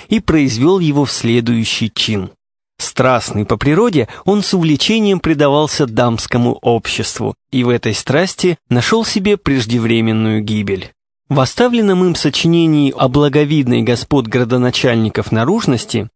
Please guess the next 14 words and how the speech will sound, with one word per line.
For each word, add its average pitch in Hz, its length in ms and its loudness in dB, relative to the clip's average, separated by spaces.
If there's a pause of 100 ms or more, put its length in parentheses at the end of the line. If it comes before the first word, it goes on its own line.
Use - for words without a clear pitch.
(160)
«Смотри 120 440 -2
далее 113 280 2
в 107 60 -4
оправдательных 110 720 -2
документах» 120 720 -2 (200)
Он 123 280 2
довольно 117 400 2
подробно 131 580 0
изложил 123 400 0
свои 175 280 0
взгляды 147 440 0
на 139 180 2
этот 135 260 -2
предмет, 175 580 -2